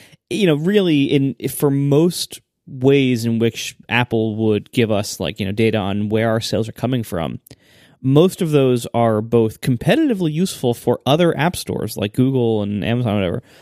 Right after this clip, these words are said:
So Amazon, or so Apple wouldn't want to share that. And also it's things that, that Apple tends not to be very good about, like, you know, just general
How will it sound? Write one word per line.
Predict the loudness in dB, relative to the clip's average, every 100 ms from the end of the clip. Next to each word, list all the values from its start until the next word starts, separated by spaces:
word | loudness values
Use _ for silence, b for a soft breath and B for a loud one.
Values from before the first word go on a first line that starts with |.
| b -4
So | 0
Amazon, | 0 0 -2 0
or | -2 -2
so | -2
Apple | 0 0
wouldn't | 0 -2
want | -4
to |
share | -4 -2 -2
that. | -2 -4 b b b b
And | 0 2
also | 2 0 0
it's | 0 -2
things | 0 2 2
that, | 2 0 0
that | 0 2
Apple | 0 0 -2
tends | -4 -4 -2 0 0
not | 0 0 -2 -4
to | -4
be | -2 0
very | 2 0 2
good | 2 2
about, | 0 -4 -2
like, | -2 -2 -4
you | -4
know, | -4
just | -6 -12 -12
general | -2 2 2 2 2 0